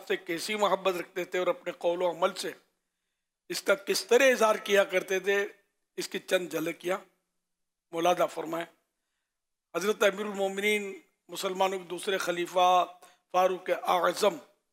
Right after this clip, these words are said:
رضی اللہ عنہ کی اہل بیت سے محبت، اس کا عالم یہ تھا کہ ایک بار حضرت عمر فاروق اعظم رضی اللہ عنہ حضرت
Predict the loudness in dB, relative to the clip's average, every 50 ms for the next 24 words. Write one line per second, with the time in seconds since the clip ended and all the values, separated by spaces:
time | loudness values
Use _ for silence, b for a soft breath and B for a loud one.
0 | -2 -2 0 2 0 2 2 2 2 0 0 -4 -8 -6 -6 -6 -6 -4 -4 -2
1 | 0 0 0 2 2 2 2 2 -2 -4 -6 -6 -4 -4 -6 -4 -2 -2 -4 -4
2 | -6 _ _ _ _ _ _ _ _ _ _ _ _ _ _ _ _ _ _ _
3 | _ _ _ -14 -12 -12 -14 -16 _ _ _ _ _ _ _ _ _ _ _ _
4 | _ _ _ _ _ _ _ _ _ _ 0 2 2 4 2 2 0 -2 -4 -6
5 | -2 0 0 0 0 -2 -6 -8 -4 0 0 0 2 0 -2 -4 -6 -6 -6 -4
6 | -4 -4 -6 -2 -2 -2 -2 -2 -2 -2 -2 -2 0 0 -2 -2 -2 -2 0 0
7 | 0 0 -2 -6 -20 _ _ _ _ _ _ _ _ _ _ _ -10 -8 -4 -2
8 | -2 0 2 2 2 2 2 0 0 2 0 -2 -4